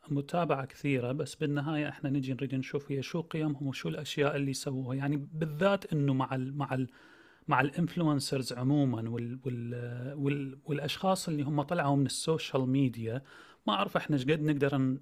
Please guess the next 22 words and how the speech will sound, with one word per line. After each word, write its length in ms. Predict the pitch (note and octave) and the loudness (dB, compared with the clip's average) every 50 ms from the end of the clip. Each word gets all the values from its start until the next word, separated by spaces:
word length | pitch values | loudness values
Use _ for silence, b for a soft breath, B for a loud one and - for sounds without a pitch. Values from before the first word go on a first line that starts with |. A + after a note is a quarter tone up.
| - - | -4 -2
ن-، 160 | C#3+ B2 B2+ - - - | -2 -2 -4 -6 -4 -2
نشوفهم 540 | C#3+ B2+ - - - F#3+ F3+ - - F3 D#3 | -2 0 0 0 0 0 -2 0 -2 0 2
ونقول 380 | D3 C#3 C3+ C3 D3 C#3+ D3+ | 2 2 2 0 0 -2 -2
إنه 460 | D3+ C#3 C#3 C3+ C#3 C#3 C3+ C3+ C3 - - _ _ b b b b b | -2 -2 0 2 2 2 2 0 -2 -4 -8 _ _ b b b b b
هذول 340 | b b - C#3 D3+ D3+ D3+ | b b 2 4 6 6 6
القادة 440 | D3 C#3+ C#3+ - C#3 C#3 D3 C#3 C#3 | 6 4 4 4 6 6 6 8 6
اللي 160 | C#3 C3 B2+ | 4 4 2
هم 260 | A2 A#2+ D3+ D3 C#3+ | 0 -2 -2 0 0
نريدهم 480 | C#3+ C3 A#2+ C#3 D3+ C3+ A#2+ C3 D3+ C#3 | 0 0 0 -2 -2 -2 -2 -2 -2 -2
يقودون 400 | C3+ - - C#3+ B2+ C3 C3 C3 | -2 -2 0 -2 0 2 2 2
المجتمعات، 640 | B2+ B2 B2 - - - B2+ A#2+ A#2 A#2+ A#2 - | 2 2 0 -2 -4 -4 -4 -4 -4 -6 -8 -4
لأنه 240 | A3 G#3+ A3 B3 A#3+ | -2 2 2 2 4
قيادة 280 | - A#3+ C4 B3+ - - E3+ | 4 2 4 4 2 2 2
المجتمع 440 | E3 F3+ F#3+ - - D3+ D3 C3+ - | 0 0 0 0 0 0 0 0 0
هي 240 | D3+ D#3 D3+ E3 D#3+ - _ _ _ - | 2 2 2 0 0 -6 _ _ _ -12
شيء 220 | - - - F3+ | -8 -6 -6 -6
كبير، 680 | - - D3+ D3+ F#3 G3 G3+ F#3+ F#3 F3 E3 D3+ - - _ _ - | -6 -6 -4 -2 0 0 0 0 0 0 -2 -4 -6 -10 _ _ -4
آه، 220 | F3 D3 D#3 D#3+ - | -2 -2 -2 -2 -4
أكبر 320 | G#3+ - - - F#3+ E3+ D3+ | -4 -4 -2 -2 -2 -2 -2
بكثير 400 | D3+ - - - F3+ F3+ D#3 D#3 | -4 -10 -8 -6 -6 -4 -2 -2
من 120 | D3+ C3 | -4 -4
قيادة 500 | - - - D#3 D3 D3 D3 C#3+ C#3+ | -6 -4 -2 0 2 2 2 2 0